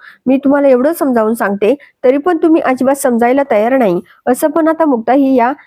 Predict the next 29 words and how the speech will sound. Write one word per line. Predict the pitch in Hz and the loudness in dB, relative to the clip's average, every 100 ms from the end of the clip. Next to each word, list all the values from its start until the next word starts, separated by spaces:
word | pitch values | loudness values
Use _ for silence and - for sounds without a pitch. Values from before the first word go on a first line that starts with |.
| _ | _
आ, | - 202 | -4 -2
आपल्या | 202 - 233 254 | 0 0 0 0
सागरला | 254 233 208 214 | 0 0 0 0
सांगते. | 254 240 196 156 160 - _ _ - | 0 -2 0 -2 -2 -8 _ _ -2
"तुम्हाला | 311 359 | 0 2
माहित | 381 294 302 | 2 2 0
आहे | - 339 381 | 0 0 0
का, | 294 254 - - - | 0 -2 -4 -10 0
नक्कीच | 269 294 370 403 | 0 2 0 0
त्या | 392 | 0
अभिषेकच्या | - 233 277 285 320 311 - | 2 2 0 0 -2 -2 0
आयुष्यामध्ये | 233 254 - 302 311 240 277 - - | 0 0 0 0 2 2 0 -4 -4
एक | 269 294 285 | 0 2 2
मुलगी | 254 220 254 | 0 0 0
आहे. | 185 185 175 190 _ - | 0 0 -2 -4 _ -4
मी | 277 | 0
तुम्हाला | 320 277 269 302 294 | 0 2 2 2 0
सर्व | 302 254 | 0 0
काही | 240 277 | 2 -2
सत्य | 285 226 254 | -2 -4 -2
समोर | 269 233 240 | -2 0 -2
पण | 262 - | -2 -2
आणून | 247 277 | 0 0
दाखवणार | 226 196 233 233 - | 0 0 0 0 0
आहे, | 185 180 190 _ _ | -2 -2 -4 _ _
फक्त | 262 233 311 | -8 -4 -2
तुम्ही | 302 277 | 0 2
माझ्यावर | 285 226 262 277 | 2 0 0 0
विश्वास | 233 226 277 | 0 0 -2